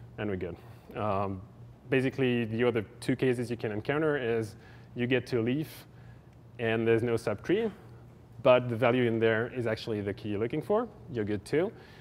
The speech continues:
And the last case is, oh, you get to a leaf, and there's no subtree for the letter you're looking for, in, the, in which case you know the key is not in the tree. Um,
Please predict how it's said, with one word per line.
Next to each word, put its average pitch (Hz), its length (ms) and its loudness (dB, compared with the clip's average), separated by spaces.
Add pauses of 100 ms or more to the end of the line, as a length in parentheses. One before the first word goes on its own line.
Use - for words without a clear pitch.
(220)
And 120 160 0
the 120 60 4
last 127 240 4
case 135 260 2
is, 113 360 2
oh, 135 240 2
you 117 120 -2
get 131 240 0
to 120 140 -2
a - 20 2
leaf, 123 400 -2 (480)
and 113 220 -2
there's 113 180 4
no 113 140 0
subtree 107 580 -2
for 104 240 -2
the 98 140 -2
letter 101 220 0
you're 98 160 -2
looking 107 220 -2
for, 87 280 -12 (100)
in, 110 100 -6
the, 107 140 -4
in 107 160 -4
which 110 220 -4
case 104 180 -4
you 98 60 -4
know 101 320 -2
the 95 120 -4
key 101 220 -8
is 95 80 -8
not 90 180 -8
in 90 100 -12
the 85 80 -12
tree. 85 220 -14 (1700)
Um, 104 720 2